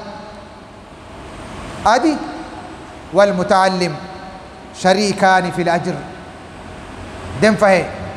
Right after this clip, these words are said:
ඉල්මු ලිබිෆාවා අහුලු වෙරියායයි. ඉල්මු උගණන් ගන්න අහුලු වෙරියා. මි දෙමිහුන් නකි අජුරුගා බාහිරවාන දෙමිහුන් නේ. මානකි ඉල්මු ගා අහුලු වෙරියා ඉල්මු ලිබි ෆොර්මු.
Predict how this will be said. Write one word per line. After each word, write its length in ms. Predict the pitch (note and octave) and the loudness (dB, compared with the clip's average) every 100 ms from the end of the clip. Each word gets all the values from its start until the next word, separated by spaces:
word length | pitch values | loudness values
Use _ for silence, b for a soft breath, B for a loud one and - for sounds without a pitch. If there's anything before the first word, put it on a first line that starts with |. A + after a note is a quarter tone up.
| - - - | -12 -14 -6
ඉල්මු 320 | - A#3 C4+ B3 | 4 6 6 6
ලිබිෆාවා 600 | A3+ A#3+ C4 B3+ A#3+ G#3+ | 4 4 6 8 8 6
අහුලු 200 | G#3+ G3+ | 4 2
වෙරියායයි. 580 | G3 G3+ G3 G3+ A#3 - - - - - - - - - - | 0 4 6 6 4 0 -8 -12 -14 -14 -14 -14 -16 -16 0
ඉල්මු 300 | A3+ C4+ C4+ A#3+ | 6 6 6 6
උගණන් 360 | B3 B3+ D4+ D#4+ | 6 8 6 6
ගන්න 240 | D4+ C4+ | 4 6
අහුලු 240 | B3 A#3+ | 6 6
වෙරියා. 320 | A3 G#3 F#3+ D3+ - - - - | 4 2 0 -2 -8 -12 -14 -12
මි 160 | - G#3+ | -6 -2
දෙමිහුන් 480 | F3 F#3+ B3 A3+ G3+ | 0 2 4 4 6
නකි 300 | G3 G#3+ - | 4 2 2
අජුරුගා 480 | F#3 G3 G#3 G3 F#3+ | 4 4 4 4 6
බාහිරවාන 500 | F3+ F#3 F#3 F3 E3 | 6 6 6 4 2
දෙමිහුන් 380 | E3 E3+ D#3+ D3 | -2 -2 -4 -6
නේ. 140 | B2+ - - - - - - - - - - - - - - - - - - - - | -10 -12 -14 -14 -14 -14 -14 -14 -12 -12 -10 -10 -10 -8 -8 -8 -6 -6 -6 -4 2
මානකි 340 | F3 F#3+ F3 | 4 4 2
ඉල්මු 240 | D#3+ G3+ A3 | 2 4 6
ගා 100 | A#3 | 6
අහුලු 160 | A#3 | 6
වෙරියා 240 | A#3 A3+ F#3 | 4 4 2
ඉල්මු 240 | G#3 A#3+ | 2 2
ලිබි 160 | B3 G3+ | 2 4
ෆොර්මු. 360 | A#3+ A#3 G3+ | 4 4 0